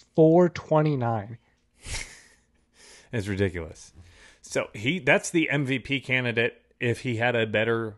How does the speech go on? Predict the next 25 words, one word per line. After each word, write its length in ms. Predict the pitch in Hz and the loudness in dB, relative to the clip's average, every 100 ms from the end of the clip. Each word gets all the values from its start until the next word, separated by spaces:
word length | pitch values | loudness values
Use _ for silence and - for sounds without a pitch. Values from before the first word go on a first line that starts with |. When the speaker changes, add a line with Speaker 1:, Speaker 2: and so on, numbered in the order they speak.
| _ | _
Speaker 2:
first 440 | - 120 107 - | -8 -4 -4 -4
half. 420 | 127 110 80 - | -4 -4 -6 -14
The 120 | - 107 | -6 -2
other 160 | 131 | 0
M 120 | 117 | 0
V 100 | 110 | -2
P 220 | 98 110 101 | -6 -8 -4
candidate 440 | 110 107 98 104 | -2 -2 -4 -4
in 120 | 107 | -4
that 180 | 104 95 | -4 -4
division, 540 | 95 104 98 101 95 - - _ - | -4 -4 -2 -6 -6 -12 -20 _ -12
the 220 | 92 98 | -6 -4
Angels' 400 | 113 104 101 90 | -4 -2 -4 -4
Shohei 440 | - 113 101 90 | -4 0 2 0
Ohtani, 340 | 87 123 113 92 | -2 -4 -2 -2
and 100 | 95 | -4
we'll 80 | 98 | -6
get 180 | 101 - | -8 -8
to 80 | |
him 220 | 95 98 87 | -8 -8 -6
here 200 | 101 95 | -6 -6
in 100 | 85 | -8
a 40 | |
second. 540 | - 127 104 - - - | -4 -2 -2 -10 -14 -2
But 240 | 117 - | -2 -2